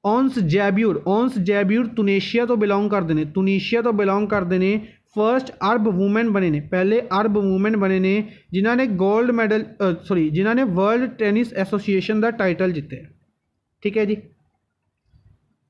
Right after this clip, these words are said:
ਤਜਿੰਦਰ ਪਾਲ ਸਿੰਘ ਤੂਰ ਮੋਗਾ ਪੰਜਾਬ ਤੋਂ ਬਿਲੋਂਗ ਕਰਦੇ ਨੇ। ਤਜਿੰਦਰ ਪਾਲ ਸਿੰਘ ਤੂਰ,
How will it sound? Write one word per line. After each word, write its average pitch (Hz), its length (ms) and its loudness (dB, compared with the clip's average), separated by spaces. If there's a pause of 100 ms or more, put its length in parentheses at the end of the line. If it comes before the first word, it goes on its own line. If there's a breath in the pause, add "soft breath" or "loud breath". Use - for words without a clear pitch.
ਤਜਿੰਦਰ 233 480 0
ਪਾਲ 220 360 0
ਸਿੰਘ 247 280 -4
ਤੂਰ 208 360 -2
ਮੋਗਾ 190 380 -2
ਪੰਜਾਬ 196 500 -2
ਤੋਂ 233 100 -2
ਬਿਲੋਂਗ 208 380 -2
ਕਰਦੇ 196 280 -4
ਨੇ। 220 120 -2
ਤਜਿੰਦਰ 202 500 -2
ਪਾਲ 196 300 -2
ਸਿੰਘ 208 260 -2
ਤੂਰ, 214 340 0